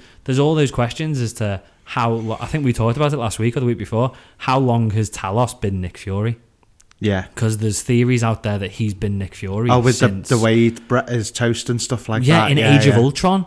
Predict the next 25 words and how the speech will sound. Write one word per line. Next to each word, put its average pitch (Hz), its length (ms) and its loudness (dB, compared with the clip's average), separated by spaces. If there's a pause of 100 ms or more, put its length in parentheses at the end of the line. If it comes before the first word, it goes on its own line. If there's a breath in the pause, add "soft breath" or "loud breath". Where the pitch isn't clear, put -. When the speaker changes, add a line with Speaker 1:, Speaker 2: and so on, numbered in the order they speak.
(100)
Speaker 1:
He 127 120 -6
Speaker 2:
Yeah. 98 100 0
Speaker 1:
cut 175 80 4
his - 120 -2
toast 143 280 2
diagonally 135 380 0
in 135 60 0
Age 113 180 0
of 98 80 -4
Ultron. 143 400 -2
So - 120 -2
has 110 120 0
that 127 180 -2
been 135 160 0
Talos 117 640 -2
since 110 260 -4
Age 104 160 -2
of 101 80 -8
Ultron? 104 400 -4
Which 113 160 -6
would 127 240 -4
completely 147 480 -4
make 131 240 0
sense 127 300 -2
because 107 340 -6